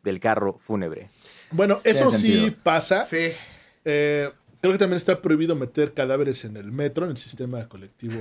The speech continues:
Speaker 2: del metro, porque lo han tratado de
Speaker 1: Sería muy
Speaker 2: hacer.
Speaker 1: raro.
Speaker 3: Sí. <laughs>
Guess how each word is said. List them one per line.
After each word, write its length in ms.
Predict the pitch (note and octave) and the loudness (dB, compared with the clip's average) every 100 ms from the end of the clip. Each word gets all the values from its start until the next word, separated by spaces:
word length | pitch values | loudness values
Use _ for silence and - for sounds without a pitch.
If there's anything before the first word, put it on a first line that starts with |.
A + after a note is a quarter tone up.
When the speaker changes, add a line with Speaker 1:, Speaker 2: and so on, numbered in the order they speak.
| G2+ - - | -12 -16 -16
Speaker 2:
del 160 | C3 C3 | -8 -2
metro, 220 | D#3 E3+ | 0 -2
porque 240 | C#3 C#3+ | -2 -2
lo 100 | C#3 | 2
han 160 | D3+ D#3 | 2 2
tratado 300 | D#3 D#3 C#3+ | -2 2 2
de 120 | C3+ - | 4 2
Speaker 1:
Sería 20 | |
muy 160 | G#2+ | 2
Speaker 2:
hacer. 120 | C3+ D#3+ | 2 2
Speaker 1:
raro. 280 | F#3 F#3+ | 2 0
Speaker 3:
Sí. 800 | E3+ D3 - D3 - F3+ C#3 F#3+ - - | 0 -2 -2 -2 -2 -4 -2 -4 -4 -8
<laughs> 60 | - | -10